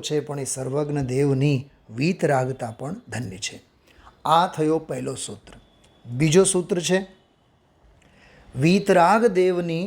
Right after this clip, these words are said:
સર્વજ્ઞતા. જો કે મોહ, રાગ, દ્વેષ, કશાય ભાવોથી, મોહથી રહિત છે, નિષ્પૃહ છે, નિરીહ છે.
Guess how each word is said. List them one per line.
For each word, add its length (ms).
સર્વજ્ઞતા. 920
જો 160
કે 240
મોહ, 400
રાગ, 280
દ્વેષ, 560
કશાય 400
ભાવોથી, 680
મોહથી 720
રહિત 440
છે, 340
નિષ્પૃહ 640
છે, 340
નિરીહ 560
છે. 420